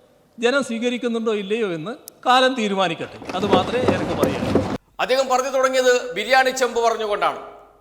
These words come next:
Speaker 2: എവിടെയാണ് ബിരിയാണി ചെമ്പ് വന്നത് എന്നത് നമ്മുടെ മുന്നിലുണ്ട്. ആ ബിരിയാണി ചെമ്പ്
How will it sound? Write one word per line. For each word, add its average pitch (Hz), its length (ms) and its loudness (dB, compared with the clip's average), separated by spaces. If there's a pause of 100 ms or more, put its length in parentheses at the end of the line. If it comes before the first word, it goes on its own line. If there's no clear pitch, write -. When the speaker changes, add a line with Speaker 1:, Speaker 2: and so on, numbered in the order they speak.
Speaker 2:
എവിടെയാണ് 240 340 4 (100)
ബിരിയാണി 247 360 0
ചെമ്പ് 233 220 0
വന്നത് 226 240 0 (140)
എന്നത് 220 240 -2 (120)
നമ്മുടെ 220 260 -2
മുന്നിലുണ്ട്. 196 380 -6 (500)
ആ 240 40 6 (120)
ബിരിയാണി 269 360 4
ചെമ്പ് 254 220 2